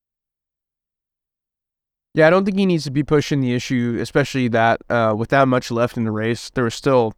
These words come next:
you know, probably about a hundred and fifty at that, or two hundred to go at that point.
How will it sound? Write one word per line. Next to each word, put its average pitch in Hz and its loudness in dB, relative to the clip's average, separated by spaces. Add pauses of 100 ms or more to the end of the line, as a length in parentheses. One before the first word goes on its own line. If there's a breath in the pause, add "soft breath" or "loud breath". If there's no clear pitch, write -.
(100)
you 123 0
know, 107 -2
probably 123 2
about 110 2
a 110 2
hundred 113 2
and 104 -4
fifty 110 0 (640)
at 101 -6
that, 110 2
or 101 -2
two 127 -2
hundred 113 2
to 107 -4
go 110 2
at 95 0
that 110 2
point. 104 -6